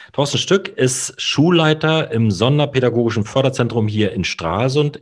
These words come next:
ist kein Stralsunder, ist einer, der von weit her gekommen ist. Und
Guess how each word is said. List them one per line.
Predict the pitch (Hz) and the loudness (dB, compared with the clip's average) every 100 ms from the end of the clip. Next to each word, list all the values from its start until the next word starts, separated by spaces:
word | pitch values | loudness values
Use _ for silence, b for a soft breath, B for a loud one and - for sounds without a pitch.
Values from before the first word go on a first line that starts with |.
| - | -6
ist | 95 - - | -6 -6 -6
kein | 107 143 190 | -2 0 0
Stralsunder, | - - 147 131 117 135 143 127 | -4 -4 -2 0 2 2 2 0
ist | 110 | -4
einer, | 92 104 107 | -4 -2 0
der | 98 | 0
von | - 95 87 | 0 -2 -2
weit | 92 139 156 | 0 0 0
her | 123 120 | 0 0
gekommen | 113 113 113 117 | 0 -2 0 0
ist. | 117 117 110 B B B B B - - | 0 -2 -4 B B B B B -20 2
Und | 117 117 117 | 6 6 2